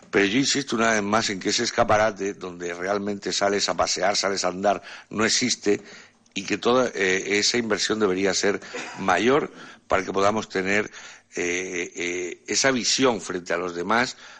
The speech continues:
para atraer turismo, para atraer, eh, gente que de verdad pueda consumir aquí y pueda hacer que el pequeño comercio y, la, y los restauradores de aquí, eh, puedan tener mucha vida. Todo, todo el mundo se queja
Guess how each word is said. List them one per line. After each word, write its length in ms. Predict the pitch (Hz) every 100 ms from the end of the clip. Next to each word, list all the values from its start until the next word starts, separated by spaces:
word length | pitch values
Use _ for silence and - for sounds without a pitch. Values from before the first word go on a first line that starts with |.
| _
para 200 | - 87
atraer 320 | 87 90 92 95
turismo, 420 | 98 95 98 101
para 180 | 92 87
atraer, 420 | 85 87 90 - - - - - -
eh, 580 | 85 87 87 85 85 87
gente 680 | - 107 104 98 101 - _
que 100 | -
de 80 | 87
verdad 380 | 87 85 92 98 - - - _
pueda 300 | - 104 98
consumir 400 | 95 92 101 98
aquí 480 | 90 87 101 98 -
y 100 | -
pueda 260 | 85 90 95
hacer 360 | 85 95 95 - - - - -
que 380 | - 95 95 - -
el 260 | 80 87
pequeño 380 | 85 87 107 117
comercio 640 | 101 101 104 - 98 95 95
y, 160 | 90
la, 160 | 87 87 80
y 120 | 82
los 120 | 87
restauradores 600 | 90 85 87 87 95 98
de 60 | 95
aquí, 280 | 90 90 95 - - - -
eh, 340 | - 85 85 85
puedan 340 | - 98 95
tener 280 | 90 90 92
mucha 340 | 95 95 -
vida. 340 | 95 90 76 - -
Todo, 180 | 95
todo 260 | 92 104 107
el 60 | 104
mundo 220 | 104 101
se 120 | -
queja 380 | 101 107 113 113